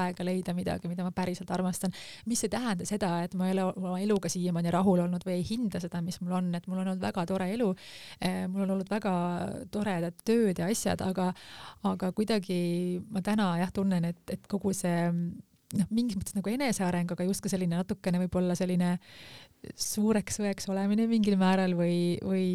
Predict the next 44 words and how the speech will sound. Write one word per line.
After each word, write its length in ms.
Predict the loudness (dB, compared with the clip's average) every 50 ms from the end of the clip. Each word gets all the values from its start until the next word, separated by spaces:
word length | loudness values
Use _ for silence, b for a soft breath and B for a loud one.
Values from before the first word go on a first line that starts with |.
| 2 2 2 0 2 2
otsida 360 | 2 2 0 -2 -2 -2 -2
viise, 380 | 0 0 -2 -2 -2 -2 -2 -2
et 80 | 0
kuidas 200 | 0 0 0 0 -2
me 60 | -2
saaksime 440 | -2 -2 -2 -4 -6 -6 -6 -6 -6
siis 120 | -6 -6
just 160 | -6 -8 -4 0
paremaks 560 | 0 0 2 2 0 -2 -2 -4 -6 -6 -4 -4
ja 120 | -2 -2 -2 -2 2
tervemaks 640 | 2 2 2 2 0 0 0 -2 -2 -4 -8 -6 -2
ja, 160 | 0 0 2 2 0 0 -2 -2 -2 -2
ja 220 | 0 2 2 2 2 2 0 0 2
elada 280 | 2 2 2 0 -2 -4
sellist, 440 | -6 -4 -6 -6 -6 -6 -8 -6 -4
äh, 100 | -2 -2 -2 2
paremat 460 | 2 4 4 4 4 2 0 0 2 2
elu, 180 | 4 4 4 4 4 4 2
et, 280 | 0 0 _ -6 -2 -2
äh, 220 | 0 0 0 0 -2 0 2
olla 220 | 4 4 4 4 2
ise 160 | 0 0 -2 -2
siis 140 | -4 -6 -4 -2
sellisel 440 | -2 -2 -4 -4 -4 -4 -2 -2 -2
nagu 220 | -2 0 2 0 0 b b b b b b b 2 4
otsingul 640 | 4 4 2 0 2 2 2 2 2 0 0 2 0
ja 40 | 2
samal 300 | 4 4 4 6 4 4 2
ajal 300 | 2 2 2 2 2 0
siis 160 | 0 2 2
jagades 380 | 2 2 2 0 0 0 -6 -6 -6
ka 100 | -4 -4
seda 260 | -4 -2 -2 -2 -2 0
teekonda, 640 | 2 4 4 4 2 0 -2 -2 -2 -2 -2 -2 -2 -4
et, 260 | -6 _ -6 -4 -4
et 420 | -2 -2 -6 -6 -6 -6 -2 -2
ma 80 | 0 2
tunnen 280 | 4 4 4 4 4 2
kuidagi, 300 | 0 0 0 -2 -2 -4
et 80 | -2
see 160 | 0 0 0
on 60 | 2 2
praegu 300 | 0 0 0 0 -2 -2
see, 220 | 0 0 0 0